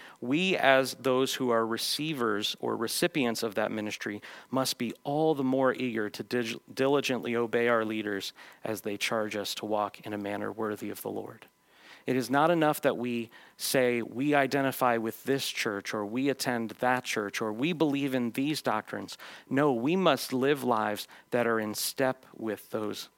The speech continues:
doctrines, that really truly receive the words of Christian ministers as God's words,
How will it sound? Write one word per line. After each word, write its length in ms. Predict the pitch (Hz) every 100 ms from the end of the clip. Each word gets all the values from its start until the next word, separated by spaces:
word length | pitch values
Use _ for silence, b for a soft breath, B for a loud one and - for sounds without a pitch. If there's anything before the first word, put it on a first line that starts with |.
| b b -
doctrines, 520 | 107 98 - 98 92 -
that 160 | 117 110
really 480 | 120 123 175 196 175
truly 420 | - 170 160 131
receive 680 | 110 110 - - 147 151 - B B -
the 100 | 123
words 380 | 127 139 131
of 160 | - 117
Christian 460 | - 143 - 131 120
ministers 540 | 123 120 - 107 95 -
as 120 | 104
God's 500 | 98 - 117 123 -
words, 380 | 107 104 90 -